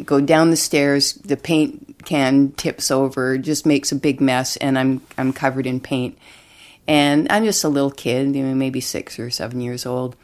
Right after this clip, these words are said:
And I'm figuring, 'cause my dad's got this temper, you know, my dad, you know, often would explode about things. And, um,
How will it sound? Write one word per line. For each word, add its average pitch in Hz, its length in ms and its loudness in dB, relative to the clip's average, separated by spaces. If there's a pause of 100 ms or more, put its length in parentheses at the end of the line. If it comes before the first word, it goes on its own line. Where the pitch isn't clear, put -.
(600)
And 139 460 4
I'm 139 460 6
figuring, 139 680 2
'cause - 220 -4
my 196 100 6
dad's 196 340 4
got 147 240 2
this - 180 -2
temper, 135 560 0
you 147 160 0
know, 139 80 2
my 135 160 0
dad, 131 320 -4
you 143 160 -4
know, 127 140 -4
often 127 680 -4
would 120 260 -8
explode 135 600 -2
about 123 320 -4
things. 123 400 -2 (680)
And, 147 500 6
um, 139 540 2